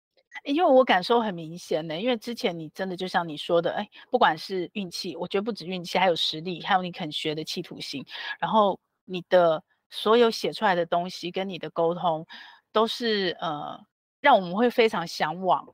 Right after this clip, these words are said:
可是可能是有距离的。但是后来的你，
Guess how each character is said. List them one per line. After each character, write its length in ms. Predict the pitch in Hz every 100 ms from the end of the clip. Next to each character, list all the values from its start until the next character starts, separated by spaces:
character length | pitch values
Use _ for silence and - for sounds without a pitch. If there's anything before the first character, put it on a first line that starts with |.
| _
可 140 | - 185
是 140 | 254
可 120 | 233
能 120 | 180
是 120 | 165 226
有 120 | 160
距 260 | - 226
离 220 | 175 - -
的。 220 | - - _ _ - -
但 160 | - 320
是 400 | 294 320 277 - _
后 300 | - 349 262
来 180 | 180
的 180 | 180 190
你， 300 | 180 170 151